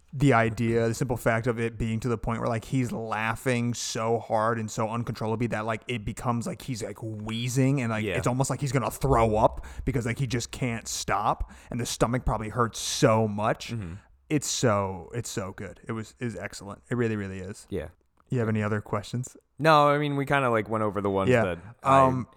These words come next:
Speaker 2: I really thought were important.
Speaker 1: Yeah, I, I, I really, um, something, one other thing that I wanna
Speaker 2: Mm-hmm.
Speaker 1: talk about, about Arthur is kind of like, so you have this guy who is in this city and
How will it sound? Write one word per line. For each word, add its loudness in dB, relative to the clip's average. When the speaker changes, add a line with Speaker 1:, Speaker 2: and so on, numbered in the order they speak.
Speaker 2:
I -6
really 0
thought -2
were -2
important. -4
Speaker 1:
Yeah, 6
I, 2
I, 4
I 4
really, 0
um, 2
something, 2
one 4
other 8
thing 2
that 0
I 4
wanna 0
Speaker 2:
Mm-hmm. -2
Speaker 1:
talk -2
about, -2
about 0
Arthur 0
is -4
kind 4
of 6
like, 2
so 0
you 10
have 10
this 6
guy 2
who 4
is 2
in 2
this 4
city -2
and 0